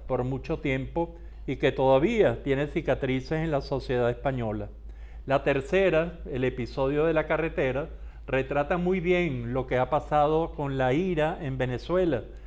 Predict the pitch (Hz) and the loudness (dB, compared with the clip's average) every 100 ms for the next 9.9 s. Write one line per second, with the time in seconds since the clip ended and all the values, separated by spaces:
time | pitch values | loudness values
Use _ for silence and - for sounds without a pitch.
0 | - - 123 123 156 156 147 147 175 180 | -14 -4 -4 0 2 4 4 4 2 0
1 | 135 139 127 - 127 - 131 127 160 180 | 0 2 2 0 -4 0 2 4 4 2
2 | 165 - - 139 165 175 196 185 156 165 | -8 -12 -2 0 0 0 0 0 0 -2
3 | 156 135 160 165 156 156 180 175 - - | -2 -4 -2 0 2 2 0 -2 -14 -16
4 | - 147 143 131 143 143 127 127 143 175 | -4 -2 0 -2 -4 -6 -4 -4 -2 -2
5 | 170 131 - 120 - 135 156 196 190 190 | -2 -4 -8 -8 -4 -2 0 0 0 -2
6 | 185 170 170 175 185 180 196 185 160 139 | -2 -2 -2 -2 -2 -2 0 0 0 0
7 | - 185 - - - 127 127 131 156 156 | 0 -2 -4 -8 -6 -2 2 2 2 -2
8 | 165 147 143 151 147 165 185 180 196 170 | 2 4 4 2 0 0 -2 -2 0 2
9 | 143 139 165 - - - - 165 208 | 2 2 -2 -8 -12 -10 0 2 2